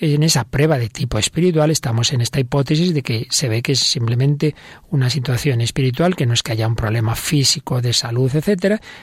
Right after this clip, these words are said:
No hay que dejar de hacer lo que uno estaba haciendo, mantenerse en los propósitos, en el camino que uno había visto que Dios le había indicado, en el plan de vida que estaba cumpliendo, etcétera, etcétera. Y desde luego nada de acortar la oración, aunque ahora nos cueste más, aunque ahora nos aburramos. Más aún,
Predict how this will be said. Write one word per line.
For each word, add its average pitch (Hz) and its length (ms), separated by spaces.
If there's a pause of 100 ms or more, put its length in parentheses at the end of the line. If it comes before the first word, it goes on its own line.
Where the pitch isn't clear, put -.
(120)
No 202 460
hay 202 160
que 190 220
dejar 175 320
de 170 80
hacer 165 200
lo 143 140
que - 80
uno 151 100
estaba 180 260
haciendo, 165 320 (120)
mantenerse 156 640
en 127 80
los 143 180
propósitos, 160 760 (360)
en 143 120
el 135 120
camino 139 440
que 135 180
uno 135 180
había 127 220
visto 135 280
que 123 100
Dios 123 260
le 117 100
había 120 220
indicado, 156 680 (300)
en 135 140
el 117 160
plan 113 280
de 113 120
vida 117 260
que - 80
estaba 117 380
cumpliendo, 180 720
etcétera, 165 540
etcétera. 120 440 (400)
Y - 80
desde 123 240
luego 135 220
nada 135 260
de 139 80
acortar 143 480
la 143 100
oración, 160 380
aunque 135 220
ahora 170 160
nos 165 240
cueste 185 360
más, 226 220
aunque 139 200
ahora 165 140
nos 151 420
aburramos. 151 520
Más 240 220
aún, 220 200